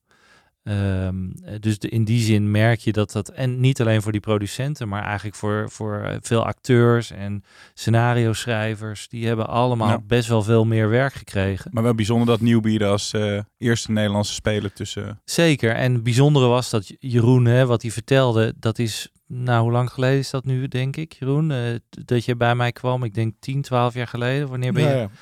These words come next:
Speaker 1: Ja, dus dat is in zo'n korte tijd dat je dan zo'n succesvol bedrijf en eigenlijk een soort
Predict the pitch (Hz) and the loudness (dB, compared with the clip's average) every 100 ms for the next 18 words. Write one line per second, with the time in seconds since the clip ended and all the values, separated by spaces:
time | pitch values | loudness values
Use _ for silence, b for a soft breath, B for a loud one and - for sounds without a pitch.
0 | B - 127 110 104 123 120 113 131 110 | B 0 2 2 0 0 -2 -4 0 2
1 | 131 143 147 147 - - 156 123 107 156 | 4 4 4 0 0 -4 0 2 0 -2
2 | - - B B B - 113 120 110 110 | -8 -18 B B B -4 -2 0 2 2
3 | 117 123 - - - 120 - 110 110 113 | 4 2 2 -4 -2 0 0 0 2 2
4 | 127 117 104 - 110 113 113 107 - 117 | 2 0 -2 -6 -4 -2 -2 -4 -4 -4
5 | 107 | -4